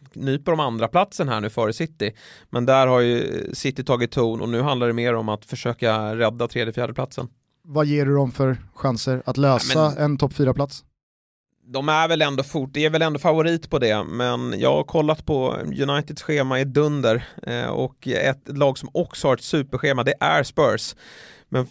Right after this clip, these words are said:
Speaker 1: för Spurs del, de är sju poäng bakom Manchester United.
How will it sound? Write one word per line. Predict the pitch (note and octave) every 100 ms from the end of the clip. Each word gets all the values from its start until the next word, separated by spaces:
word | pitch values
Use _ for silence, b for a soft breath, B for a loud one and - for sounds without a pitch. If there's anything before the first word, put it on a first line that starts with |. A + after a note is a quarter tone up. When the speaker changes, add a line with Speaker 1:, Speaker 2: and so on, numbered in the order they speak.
| - -
Speaker 1:
för | C#3
Spurs | - F3 E3 -
del, | C3
de | D#3
är |
sju | D3 - F3+
poäng | E3 D#3 C#3
bakom | C#3 C3+ D3+
Manchester | C#3+ C3+ C3 A#2+
United. | G#2+ - A#2+